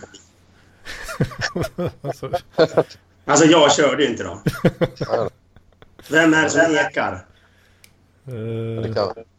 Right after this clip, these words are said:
Speaker 3: det är säkert jag. Jag gör alltid fel.
Speaker 1: Jag tror det är
Speaker 3: Ja. Ja.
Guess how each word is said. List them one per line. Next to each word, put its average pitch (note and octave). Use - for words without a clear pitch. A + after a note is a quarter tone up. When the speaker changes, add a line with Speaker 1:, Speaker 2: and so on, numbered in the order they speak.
Speaker 3:
det A#2
är A2
säkert G#2
jag. -
Jag G#2
gör F#2+
alltid -
fel. -
Speaker 1:
Jag A2
tror G#2+
det A2
är G#2
Speaker 3:
Ja. A2
Ja. -